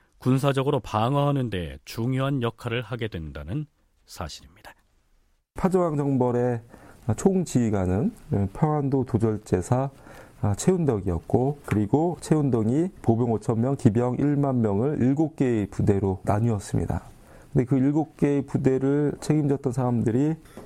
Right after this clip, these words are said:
Speaker 2: 이순몽이라든가 또는 뭐 최해산, 어, 이징석, 뭐 이각,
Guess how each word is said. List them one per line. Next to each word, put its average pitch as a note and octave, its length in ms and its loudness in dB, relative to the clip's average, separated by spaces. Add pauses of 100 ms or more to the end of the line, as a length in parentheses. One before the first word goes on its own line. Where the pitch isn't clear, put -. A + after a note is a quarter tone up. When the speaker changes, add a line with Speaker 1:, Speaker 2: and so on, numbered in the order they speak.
(140)
Speaker 2:
이순몽이라든가 A#2 1120 2 (580)
또는 A2 240 2
뭐 G2 100 0
최해산, C#3 720 0 (560)
어, G2 160 2
이징석, A#2 640 0 (140)
뭐 - 240 0
이각, A2 500 0